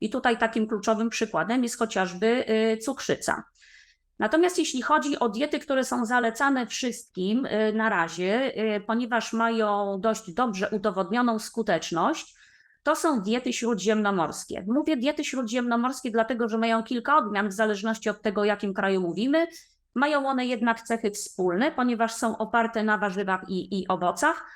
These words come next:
z dodatkiem produktów, y, zbożowych, y, orzechów, ziaren, oliwy z oliwek. Y, również, ym, y, należą do tych diet umiarkowane ilości nabiału, zwłaszcza sfermentowanego,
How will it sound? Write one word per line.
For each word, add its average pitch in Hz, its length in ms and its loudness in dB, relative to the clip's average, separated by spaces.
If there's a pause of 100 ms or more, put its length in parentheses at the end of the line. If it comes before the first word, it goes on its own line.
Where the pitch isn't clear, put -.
(220)
z 196 100 -4
dodatkiem 233 480 2
produktów, 220 600 -2
y, 190 400 2
zbożowych, 247 840 -2 (280)
y, 202 220 2
orzechów, 269 640 -2
ziaren, 254 600 2
oliwy 226 320 0
z 190 100 -6
oliwek. 185 580 0 (420)
Y, 220 240 4
również, 262 580 0
ym, 214 480 0
y, 208 340 0
należą 240 420 2
do 214 120 2
tych 202 280 -6
diet 190 360 0
umiarkowane 233 640 2
ilości 214 360 0
nabiału, 208 380 2
zwłaszcza 196 460 -2
sfermentowanego, 208 1080 0